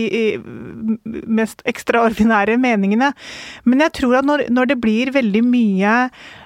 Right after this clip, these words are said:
eh, hets og trusler, og man ser at det, eh, s-,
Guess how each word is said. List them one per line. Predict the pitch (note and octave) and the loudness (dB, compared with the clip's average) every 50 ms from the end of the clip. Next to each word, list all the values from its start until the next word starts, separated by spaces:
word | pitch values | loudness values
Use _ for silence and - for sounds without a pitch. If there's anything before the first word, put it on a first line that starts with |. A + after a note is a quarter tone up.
| _ _ - | _ _ -4
eh, | A3 A3 A3 A3 A3 A3+ A3+ - - | 0 0 2 2 2 0 0 -2 -2
hets | - - D#4 D#4+ - - - - - - | -2 0 -2 -2 -2 -8 -10 -10 -6 -4
og | - A#3+ | -4 -2
trusler, | - - A#3 A3 - - - - - B3+ C#4+ D4+ D#4 D4+ - _ - A#3+ | 0 0 0 0 -2 -4 -10 -6 -2 0 0 2 2 0 -2 _ 0 2
og | B3 B3 B3 - A#3+ | 2 2 2 2 0
man | B3+ C4+ C4 | 0 0 0
ser | - - A#3+ G#3 | 0 0 0 0
at | A#3 B3 - A3+ | 0 -2 -2 -2
det, | G3 G#3 G#3 G#3+ | 0 0 2 2
eh, | A3+ B3+ C4+ - - A#3 A#3+ | 2 2 0 0 0 -2 -2
s-, | G#3+ - - | -2 -4 -4